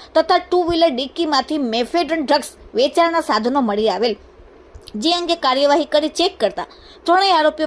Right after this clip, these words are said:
પાસેથી અલગ અલગ જથ્થામાં પ્રતિબંધિત એમ ડી ડ્રગ્સ વજન બસો ચાર પોઇન્ટ સિત્તેર ગ્રામ, જેની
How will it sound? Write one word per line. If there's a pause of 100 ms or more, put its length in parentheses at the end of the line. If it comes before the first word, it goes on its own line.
પાસેથી
અલગ
અલગ
જથ્થામાં
પ્રતિબંધિત
એમ
ડી
ડ્રગ્સ
વજન (360)
બસો (140)
ચાર
પોઇન્ટ
સિત્તેર
ગ્રામ, (160)
જેની